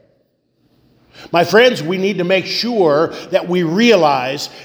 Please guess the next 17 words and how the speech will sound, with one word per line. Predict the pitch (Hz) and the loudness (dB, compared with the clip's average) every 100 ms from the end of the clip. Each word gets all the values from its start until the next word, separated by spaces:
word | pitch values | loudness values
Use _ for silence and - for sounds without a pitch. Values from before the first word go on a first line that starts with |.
| - | -10
Jesus | 123 269 277 165 190 175 | 0 4 4 2 -2 -2
is | 214 180 | -4 -6
talking | - 196 190 190 185 | 0 0 0 -2 -4
about | 165 175 175 170 - - | 0 2 2 0 -8 -8
the | 180 | -6
kingdom | 175 208 208 196 185 | -2 -2 0 0 0
of | 175 | 2
heaven. | 165 190 156 131 - - _ _ _ _ _ _ _ _ _ - - | 2 0 0 -6 -12 -20 _ _ _ _ _ _ _ _ _ -20 -2
How | 220 240 | 0 2
the | 226 | 0
kingdom | - - 269 254 226 | -6 -6 -4 -4 -2
of | 214 202 | 0 0
heaven | 202 233 196 175 127 - - | 0 0 0 -4 -6 -18 -8
works, | 185 180 135 - - - | -4 -4 -4 -10 -14 -12
how | - 240 254 - | 0 2 2 0
church | - - 302 269 - - - - - | 0 6 6 6 0 -12 -14 -18 -20
works, | 180 202 185 151 - | -12 -8 -6 -8 -14